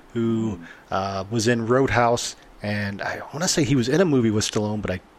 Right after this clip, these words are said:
Speaker 1: if he was, I'm, uh, oh, Over the Top. He was in Over the Top with, uh,
Speaker 2: Oh, okay.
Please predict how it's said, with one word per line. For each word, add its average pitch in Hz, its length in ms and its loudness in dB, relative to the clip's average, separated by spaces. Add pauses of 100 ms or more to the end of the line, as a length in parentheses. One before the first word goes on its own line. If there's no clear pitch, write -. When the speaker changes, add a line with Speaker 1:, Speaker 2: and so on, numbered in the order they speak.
(160)
Speaker 1:
if - 160 -12
he 120 320 0
was, 170 300 6
I'm, 127 220 -2
uh, 123 260 0
oh, 175 280 6
Over 160 200 4
the 135 100 2
Top. 113 280 2 (200)
He 120 60 -4
was 117 120 -2
in 123 80 -2
Over 120 160 -2
the 113 80 -4
Top 127 260 0
with, 110 220 -6
uh, 117 100 0
Speaker 2:
Oh, 113 180 6
okay. 113 280 0